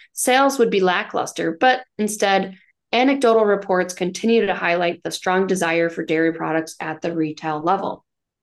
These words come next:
Lastly, we started digging into our monthly Asia trade flow report.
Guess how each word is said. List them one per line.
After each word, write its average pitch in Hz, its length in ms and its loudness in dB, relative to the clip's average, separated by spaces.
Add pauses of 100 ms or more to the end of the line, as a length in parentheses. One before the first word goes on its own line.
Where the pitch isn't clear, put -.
(1040)
Lastly, 269 480 2
we 247 140 0
started 285 340 0
digging 240 300 2
into 208 580 2
our 180 240 0
monthly 226 480 0
Asia 202 340 2
trade 185 380 -2
flow 175 180 -2
report. 147 500 -6